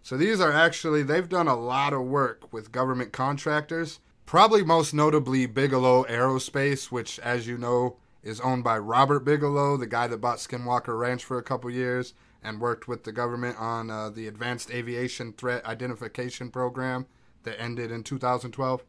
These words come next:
But anyway, so Bigelow Aerospace paid mufon to make technical reports on characteristics often described in U F O incidents. They also offered mufon funding to put together the star team,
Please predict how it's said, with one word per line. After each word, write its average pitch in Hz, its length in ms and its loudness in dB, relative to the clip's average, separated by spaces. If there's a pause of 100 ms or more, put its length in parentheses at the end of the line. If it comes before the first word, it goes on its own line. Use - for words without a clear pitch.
(200)
But 135 140 6
anyway, 139 420 6
so 127 200 0
Bigelow 202 420 8
Aerospace 139 680 4
paid 147 300 0
mufon 123 600 -2
to 117 80 -6
make 117 260 -4
technical 165 520 0
reports 139 500 0
on 117 140 -4
characteristics 135 1000 -2 (220)
often 156 340 4
described 135 480 2
in 127 140 -2
U 131 120 2
F 123 160 0
O 127 200 2
incidents. 101 560 -14 (100)
They 127 140 4
also 190 360 6
offered 151 400 6
mufon 151 560 2
funding 180 500 2
to 151 100 -6
put 147 200 -2
together 143 380 2
the 120 100 0
star 160 460 4
team, 175 480 -2